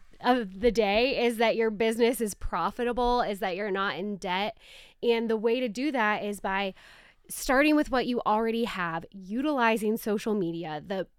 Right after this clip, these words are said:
most impactful free marketing tool that is out there. And then take that money that you're starting to make, take that momentum you're starting to gain, and start saving for those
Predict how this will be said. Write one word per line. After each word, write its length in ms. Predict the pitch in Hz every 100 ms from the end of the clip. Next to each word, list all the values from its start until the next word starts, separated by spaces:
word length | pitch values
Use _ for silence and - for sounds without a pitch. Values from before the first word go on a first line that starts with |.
| _ _ _
most 500 | 233 233 240 254 285
impactful 800 | - 247 190 208 214 - 220 208
free 560 | 202 - 240 254 254 254 -
marketing 560 | 214 202 202 214 220
tool 320 | - 196 190
that 160 | 175 180
is 160 | 165 185 -
out 280 | 165 -
there. 340 | - 147 151 175 _ - - - - _ -
And 260 | 233 233
then 400 | 220 214 208 208 - _ _ _ _ _ -
take 380 | - 277 277 -
that 180 | 269
money 260 | 240 220 240
that 140 | 233 180
you're 140 | 214
starting 400 | - 226 208 208
to 60 | 208
make, 240 | 185 -
take 240 | - 214
that 160 | - 226
momentum 500 | 233 226 196 202 202
you're 160 | 190 196
starting 580 | - 190 190 185 185 - - - - -
to 120 | 233
gain, 580 | 185 254 233 214 202 196 - -
and 160 | 202 220
start 320 | 226 208 -
saving 500 | - 214 214 208 196
for 140 | 202
those 320 | 196 170 175